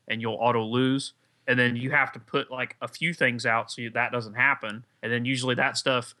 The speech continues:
gets murdered because it has no support by the time the other stuff comes on. And then if you get bad reserve rolls, your stuff comes on piecemeal, which is bad. And then even when you have units that come on in flyers,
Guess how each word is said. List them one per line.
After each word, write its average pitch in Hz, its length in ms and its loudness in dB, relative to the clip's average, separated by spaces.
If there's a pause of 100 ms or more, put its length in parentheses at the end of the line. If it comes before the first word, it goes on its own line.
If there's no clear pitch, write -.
(240)
gets 131 160 -4
murdered 127 460 4
because 123 260 -4
it 123 40 0
has 120 160 0
no 127 120 -2
support 131 600 -2 (920)
by 127 160 2
the 120 80 -4
time 135 320 2
the 123 80 2
other 123 140 2
stuff 120 260 -4
comes 117 240 -4
on. 127 340 0
And 117 80 -6
then 123 140 0
if 120 140 -6
you 117 260 -6 (320)
get 123 240 0
bad 127 260 4
reserve 127 460 0
rolls, 120 560 -2 (480)
your 135 180 -2
stuff 127 280 0
comes 127 260 0
on 117 160 -2
piecemeal, 147 640 0
which 135 160 -2
is 113 120 -10
bad. 131 400 4
And 123 120 -2
then 123 220 0 (300)
even 160 240 0
when 160 120 0
you 151 100 -2
have 143 260 2
units 156 440 -4
that 127 180 -8
come 135 220 -8
on 143 460 -2
in 131 180 -2
flyers, 143 720 0